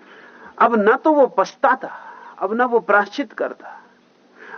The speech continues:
अब वो पीछे लौट के नहीं देखता। अब जो होता है, होता है, और वो उसको होने देता है। अब उसके पास कोई भी इस होने देने के ऊपर खड़ा हुआ नहीं है जो रोके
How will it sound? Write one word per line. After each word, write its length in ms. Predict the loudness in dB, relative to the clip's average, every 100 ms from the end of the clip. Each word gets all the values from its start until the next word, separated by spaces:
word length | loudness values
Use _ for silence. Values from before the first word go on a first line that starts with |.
| 0
अब 120 | 4
वो 100 | 2
पीछे 340 | 2 -2 -2
लौट 300 | 2 2 2
के 120 | 2
नहीं 160 | 0 -2
देखता। 380 | -2 -4 -2 0
अब 160 | 0
जो 200 | 2 2
होता 340 | 4 2 2 0
है, 180 | 0 -4
होता 360 | -2 -2 -2
है, 260 | -6 -14 -20 _ _ _ -20 -2
और 140 | 2 4
वो 180 | 4 2
उसको 260 | 0 -6
होने 320 | -4 -4 -4
देता 320 | -4 -6 -8 -20
है। 220 | -20 -20 _ _ _ -20 -8
अब 220 | 2 2 2
उसके 380 | -2 -2 -2
पास 400 | 0 2 0 -2 -14
कोई 360 | 0 2 2 2
भी 380 | 2 2 0 -12 _ -8
इस 220 | -6 0
होने 480 | 0 4 4 4 2
देने 340 | 2 0 -6
के 120 | -6
ऊपर 360 | -8 -8 0 0
खड़ा 260 | 0 2 2
हुआ 280 | 2 0
नहीं 240 | 0 0 0
है 60 |
जो 220 | -2 0 -2
रोके 520 | 2 2 2 -6